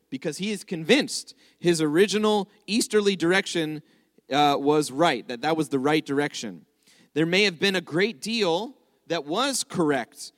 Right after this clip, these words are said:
about that direction, but not everything. When my colleagues and I corrected our theological course to steer away from a theology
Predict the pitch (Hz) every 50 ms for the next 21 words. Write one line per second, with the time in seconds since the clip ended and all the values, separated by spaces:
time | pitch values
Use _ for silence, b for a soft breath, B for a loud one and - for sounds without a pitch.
0 | _ _ _ 131 135 143 135 135 120 131 123 113 110 - 117 113 107 101 - -
1 | - 143 180 208 247 b b b b b b - 139 139 143 156 165 175 - -
2 | - 147 143 143 139 131 - 113 101 90 87 - - _ _ _ _ b b b
3 | b b b b b b - 156 165 165 165 160 160 - 190 185 185 202 214 220
4 | 208 185 156 190 185 180 180 180 180 180 175 - - - 170 170 175 175 - 185
5 | 175 151 139 151 147 - - 170 175 175 170 165 165 160 - 160 156 151 - -
6 | - 165 170 180 196 196 - - - b b b b b _ - 143 - - -
7 | 175 180 170 156 147 147 151 160 156 - 147 147 147 139 - 143 143 143 143 151
8 | 156 156 143 139 156 160 165 165